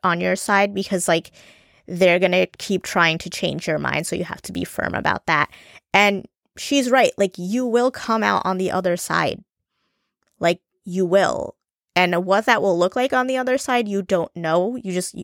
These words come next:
the only way around is through, right? So you just have to go through this process. Um, and she's right, like, this idea that, like,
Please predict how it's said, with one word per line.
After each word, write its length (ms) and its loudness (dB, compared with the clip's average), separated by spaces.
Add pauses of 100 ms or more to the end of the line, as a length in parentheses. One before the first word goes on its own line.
(120)
the 140 2
only 180 4
way 300 4 (420)
around 580 4
is 260 -4
through, 340 -2 (500)
right? 180 2
So 120 -4
you 60 0
just 140 0
have 120 2
to 100 -4
go 320 2
through 220 -4
this 200 -2
process. 680 -2 (420)
Um, 340 4 (300)
and 160 2
she's 340 -2
right, 300 2
like, 180 0
this 200 0
idea 640 2
that, 180 -2
like, 260 -4